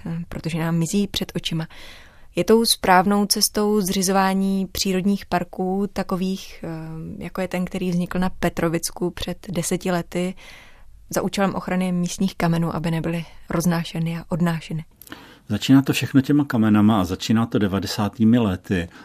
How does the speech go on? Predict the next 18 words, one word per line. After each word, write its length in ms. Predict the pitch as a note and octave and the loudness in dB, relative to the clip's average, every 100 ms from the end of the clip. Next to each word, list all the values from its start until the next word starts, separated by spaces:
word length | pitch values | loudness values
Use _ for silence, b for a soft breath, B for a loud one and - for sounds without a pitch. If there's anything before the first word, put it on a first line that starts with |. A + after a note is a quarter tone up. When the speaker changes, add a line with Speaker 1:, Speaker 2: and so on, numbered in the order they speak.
| B | B
Speaker 2:
kdy 160 | - G2 | -2 4
některé 480 | F#2+ - G#2+ G#2+ A2+ | 4 2 4 4 4
firmy 680 | - G2 F2 F2+ F2 E2 - b b - | 2 0 4 4 4 2 -6 b b -16
kupovaly 640 | - - A2+ F#2 F#2+ F#2 | -8 6 6 8 6 8
nebo 300 | F#2 F#2+ G#2 | 6 4 2
kradly 600 | - - F#2+ F2 E2+ G2+ | -2 2 2 2 0 0
žulový 380 | F2+ F#2+ F#2+ F#2+ | 0 0 0 -2
kameny 400 | - F#2 G2+ G#2 | -2 0 4 4
ve 120 | G2+ | 2
velkém. 640 | F2 F2 D#2+ - D#2 C#2 D2+ b b b b | 0 -2 -4 -8 -8 -8 -10 b b b b
Takže 320 | E2 E2 F#2+ | -4 4 8
možná 720 | G2 F#2 G2 G#2 G#2+ A2 A2 | 8 6 6 8 8 8 6
z 160 | G2 - | 2 -6
té 80 | - | -6
krajiny 380 | - F#2+ G2+ | 0 4 6
zmizely 480 | G2+ E2+ G2 F#2+ F#2+ | 6 4 2 2 0
stovky 580 | - - F#2+ - - - | -2 -4 -6 -6 -10 -10
tun. 440 | - D#2+ D#2 D2+ | -6 -6 -6 -8